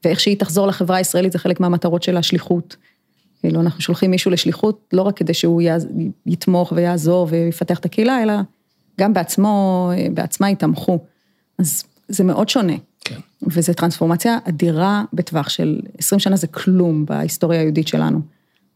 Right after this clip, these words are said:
Speaker 1: אבל אני חושבת שהמאה העשרים ואחת הביאה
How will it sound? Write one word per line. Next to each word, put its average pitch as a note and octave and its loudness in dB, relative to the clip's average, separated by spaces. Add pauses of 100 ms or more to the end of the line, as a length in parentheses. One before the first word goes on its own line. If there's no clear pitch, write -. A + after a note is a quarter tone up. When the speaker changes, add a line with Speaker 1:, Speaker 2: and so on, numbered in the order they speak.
(140)
Speaker 1:
אבל D#3+ 0
אני E3 0
חושבת F3 -2
שהמאה E3 0
העשרים F3+ 0
ואחת F3 -2
הביאה F3+ 0